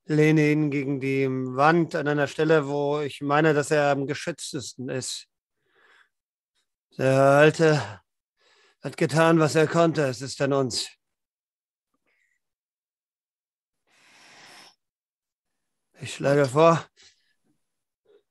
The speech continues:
Jelena, du und ich, wir wehren die Ranken ab und die anderen zwei,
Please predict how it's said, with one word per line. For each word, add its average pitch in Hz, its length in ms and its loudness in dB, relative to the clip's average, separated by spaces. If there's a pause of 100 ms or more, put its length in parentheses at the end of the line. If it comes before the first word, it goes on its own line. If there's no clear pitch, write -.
(600)
Jelena, 160 640 4
du 170 260 2
und 160 140 0
ich, 180 240 0
wir 165 340 2 (680)
wehren 170 240 0
die 180 100 2
Ranken 196 400 2
ab 208 160 -4
und 185 120 -4
die 180 140 -2
anderen 202 360 -2
zwei, 196 440 -2